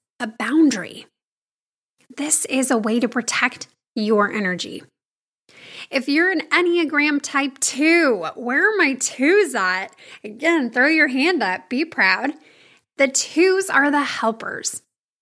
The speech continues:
The twos are the ones that want to serve, that want to cook the meal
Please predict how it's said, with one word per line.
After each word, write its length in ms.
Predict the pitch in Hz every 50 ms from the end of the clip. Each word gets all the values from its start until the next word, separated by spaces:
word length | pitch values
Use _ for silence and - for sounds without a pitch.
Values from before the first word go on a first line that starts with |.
| _ _ _ _ _ _ -
The 160 | 240 220 233
twos 600 | 226 - - - - 294 294 302 330 349 349 330
are 180 | - 254 254 247
the 60 | 226
ones 260 | 233 233 233 226 226
that 160 | 220 196 202
want 260 | 214 226 226 226 226 226
to 280 | - - 254 240 247
serve, 1040 | 247 - - - - - - 214 208 208 214 214 214 202 190 185 180 175 180 - - - - - - - - _
that 160 | 247 226 214
want 320 | 226 240 247 254 - 262 262
to 280 | - - 277 262 254 240
cook 340 | 247 - - 320 320 -
the 100 | - -
meal 460 | 294 269 254 247 240 240 247 269 294